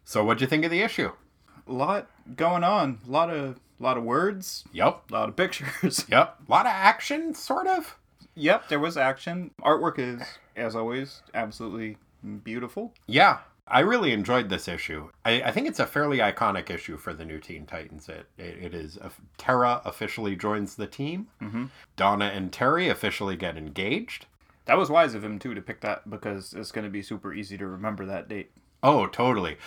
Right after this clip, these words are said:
Speaker 1: I thought you meant doing it in front of a big crowd so that she would be embarrassed into saying yes.
Speaker 2: Nope, I didn't think about that part.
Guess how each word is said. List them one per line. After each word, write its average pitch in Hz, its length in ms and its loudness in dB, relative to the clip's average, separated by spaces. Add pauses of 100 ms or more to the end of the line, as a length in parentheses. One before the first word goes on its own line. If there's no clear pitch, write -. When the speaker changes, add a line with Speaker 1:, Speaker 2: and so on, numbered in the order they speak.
(140)
Speaker 1:
I 123 120 8
thought 123 200 8
you 113 80 0
meant 104 220 2
doing 104 220 2
it 101 120 0
in 92 60 -10
front 95 240 -4
of 78 80 -6
a 80 60 -4
big 78 220 -6
crowd 98 360 4
so 82 140 -4
that 78 160 -6
she 107 100 -4
would 85 160 -4
be 90 140 -2
embarrassed 80 500 -2
into - 180 -8
saying 82 360 -2
yes. - 400 -4 (400)
Speaker 2:
Nope, 127 240 0
I 120 60 2
didn't 147 180 -2
think 123 160 -8
about 107 280 -6
that 139 140 -4
part. - 340 0